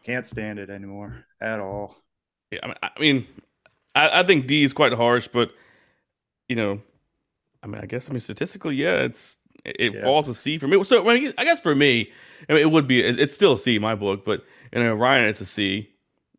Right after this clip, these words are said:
Speaker 2: Um, and you just don't like it, so, I mean,
Speaker 1: Yep.
Speaker 2: you as our,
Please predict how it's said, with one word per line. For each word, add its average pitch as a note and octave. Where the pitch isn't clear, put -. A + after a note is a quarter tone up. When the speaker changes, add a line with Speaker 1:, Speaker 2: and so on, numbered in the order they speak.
Speaker 2:
Um, A#1
and A#2
you B2
just A#2
don't G2+
like A2+
it, F#2+
so, F#2+
I -
mean, D2+
Speaker 1:
Yep. G#2
Speaker 2:
you G#2+
as G2
our, F2+